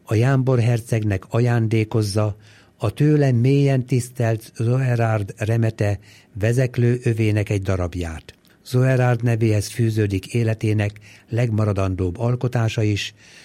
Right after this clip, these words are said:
a Zoborhegyi remeték legendájának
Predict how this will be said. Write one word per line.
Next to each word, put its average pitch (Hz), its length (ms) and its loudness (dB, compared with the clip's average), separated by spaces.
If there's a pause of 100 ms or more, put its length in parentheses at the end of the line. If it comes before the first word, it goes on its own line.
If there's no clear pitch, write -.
(300)
a 110 80 -2
Zoborhegyi 139 680 2
remeték 123 560 2
legendájának 107 880 0